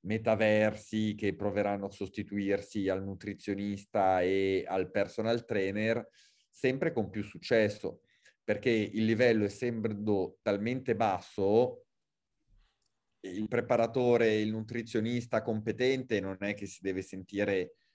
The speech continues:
messo in, eh, messo in pericolo, ma, eh, quelli che sono pochi competenti magari si troveranno app che fanno dei programmi molto migliori del personal, si troveranno diete,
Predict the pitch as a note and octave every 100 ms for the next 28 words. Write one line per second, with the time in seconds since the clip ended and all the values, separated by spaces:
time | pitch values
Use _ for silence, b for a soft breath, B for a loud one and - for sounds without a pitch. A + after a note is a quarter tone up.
0 | _ F#2 G#2 G2+ - A2 G#2 G2+ G2+ -
1 | G2 G2 F#2+ F#2 F2 E2 D#2+ C#2 A1+ G1+
2 | C2 G#2+ A2 A#2+ A2 G#2+ G#2+ G#2 F#2+ -
3 | F2+ D#2+ - _ _ _ _ _ _ _
4 | A#2+ C3 A2+ A2 G#2 E2+ G2+ - A#2 A#2+
5 | A#2 A2 A#2+ A2 G#2 A2 A2+ G#2 A2+ G#2+
6 | C#3 A#2+ A2 A2+ A#2+ C3 C3+ C3+ B2+ G#2
7 | G2+ G2+ G2+ B2 B2 - A2 G2 G2+ G#2
8 | G#2 G2+ G2+ G2+ G2+ G2 F#2+ F#2+ F#2+ F#2+
9 | F#2+ F#2+ G2+ F#2 G2+ G2 G2 F#2+ F#2 F#2+
10 | - F#2 G2 F#2+ G2+ G2 F#2+ F#2+ G#2+ B2+
11 | A#2+ A2+ - G#2 F#2 E2 E2+ F2+ F#2 F2+
12 | F#2+ F#2+ G2 F#2+ G2+ G2+ G2 G2 G2+ F#2+
13 | F2